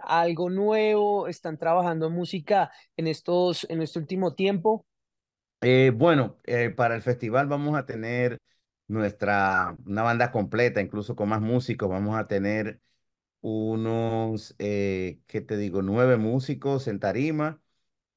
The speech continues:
Speaker 2: eh, aparte, bueno, de nosotros, con toda la energía. Eh, y, y tenemos varias cositas chéveres planeadas para, para esa noche. Eh, un poco más adelante vamos a, a empezar ya a entrar en materia de, de material nuevo para,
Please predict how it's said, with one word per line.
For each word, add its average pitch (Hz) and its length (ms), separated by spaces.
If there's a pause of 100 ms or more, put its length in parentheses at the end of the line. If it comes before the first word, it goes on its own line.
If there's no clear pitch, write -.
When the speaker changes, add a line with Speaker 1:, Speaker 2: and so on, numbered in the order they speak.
(120)
Speaker 2:
eh, 98 400
aparte, 98 480
bueno, 101 240
de 95 60
nosotros, 104 640
con 78 220
toda 87 200
la 92 80
energía. 107 580 (460)
Eh, 90 920
y, 78 460
y 78 120
tenemos 92 320
varias 110 240
cositas 104 440
chéveres 104 360
planeadas 95 440
para, 85 440
para 85 260
esa 92 200
noche. 120 440 (360)
Eh, 87 640 (160)
un - 120
poco 104 200
más 110 200
adelante 104 440
vamos 101 260
a, 90 260
a - 80 (260)
empezar 98 560
ya 101 160
a 101 40
entrar 95 280
en 101 80
materia 98 560
de, 78 400
de 87 140
material 87 440
nuevo 95 320
para, 87 400